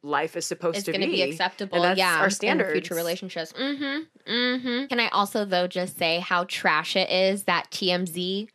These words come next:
Speaker 2: I got a Twitter notification that T M Z released it. Like,
Speaker 1: Of, they always release the most out-of-pocket shit that
Speaker 2: before
Speaker 1: should
Speaker 2: other
Speaker 1: not be
Speaker 2: people are ready to, like,
Speaker 1: No.
Speaker 2: you know what I mean? Like, release it. Like, when Cardi B
Speaker 1: <clears throat>
Speaker 2: was ready to, like, say that, then I feel like she would have.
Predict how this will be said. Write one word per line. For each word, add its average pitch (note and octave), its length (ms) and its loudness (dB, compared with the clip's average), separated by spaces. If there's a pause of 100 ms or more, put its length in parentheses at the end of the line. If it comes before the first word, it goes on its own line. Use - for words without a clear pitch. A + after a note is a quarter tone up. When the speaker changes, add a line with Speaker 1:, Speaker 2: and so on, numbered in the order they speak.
(380)
Speaker 2:
I G#3+ 100 2
got G3+ 240 4
a G3 60 2
Twitter G3 340 0
notification F#3 640 -2
that E3+ 160 0 (160)
T G3+ 180 -2
M F3+ 140 0
Z E3+ 220 -4
released D#3+ 460 -6
it. - 180 -8
Like, F3+ 240 0
Speaker 1:
Of, B3+ 120 0 (120)
they F4 200 4
always E4+ 380 6
release F4+ 420 6 (360)
the B3+ 120 4
most C#4+ 200 4 (280)
out-of-pocket F4+ 500 6
shit D4 280 4
that D4+ 220 6
Speaker 2:
before F4 160 6
Speaker 1:
should D4+ 160 6
Speaker 2:
other C4+ 100 6
Speaker 1:
not C#4 260 6
be C#4 280 4
Speaker 2:
people C#4+ 280 4
are B3+ 180 4
ready A#3 320 0
to, C4+ 180 -10
like, G#3 380 -2
Speaker 1:
No. B3+ 180 -2 (240)
Speaker 2:
you C4+ 80 8
know A3 80 8
what D4 120 8
I C#4+ 160 6
mean? B3+ 380 0
Like, A#3 240 0
release B3+ 480 -2
it. G#3 220 0
Like, G#3 320 0
when C4 240 -2
Cardi C4+ 340 2
B B3+ 520 0
Speaker 1:
<clears throat> - 40 -20
Speaker 2:
was A3+ 240 0
ready G#3 360 0
to, A3+ 140 -6
like, F#3+ 300 0
say F#3+ 320 0
that, B3+ 300 2
then A3+ 140 2
I G#3+ 120 0
feel A#3+ 160 -2
like A3 240 2
she C4+ 400 2
would A#3+ 280 4
have. A#3+ 380 2